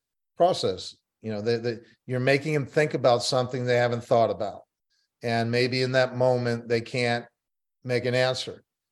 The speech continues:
But in the next two weeks, no more than the next two weeks, based on their actions, you're gonna see,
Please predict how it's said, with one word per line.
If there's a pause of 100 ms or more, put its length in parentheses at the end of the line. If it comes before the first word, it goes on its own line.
But
in
the
next
two
weeks,
no
more
than
the
next
two
weeks, (720)
based
on
their
actions,
you're
gonna
see,